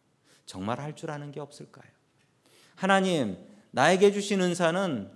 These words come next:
정말 부족해서 나는 이거로 살고 싶진 않습니다." 라고 고백합니다. 주님께서 무엇을 주셨던 그것은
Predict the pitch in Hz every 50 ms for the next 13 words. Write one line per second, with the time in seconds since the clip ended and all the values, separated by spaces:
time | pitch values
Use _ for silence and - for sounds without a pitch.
0 | - - _ _ - - - 147 180 208 233 247 254 220 - 175 165 185 175 -
1 | 170 151 - 165 123 113 104 117 160 214 226 175 175 156 143 151 180 190 202 214
2 | 214 180 123 - - - - - - - - 202 220 214 233 214 220 - - -
3 | 240 220 - - - 131 139 - - 247 247 233 202 160 143 120 113 101 - -
4 | - - - _ _ _ _ _ _ _ - - 110 131 135 196 214 208 175 135
5 | 143 139 - - 143 - - - - _ _ _ _ _ _ _ _ _ _ _
6 | _ _ _ _ _ _ _ _ _ _ _ _ _ _ _ _ - - 185 214
7 | 233 220 233 226 220 269 262 214 180 180 196 202 196 202 233 220 208 - 139 -
8 | 143 131 - - 156 143 123 104 95 92 - - - - - 135 139 147 143 -
9 | 156 151 135 127 -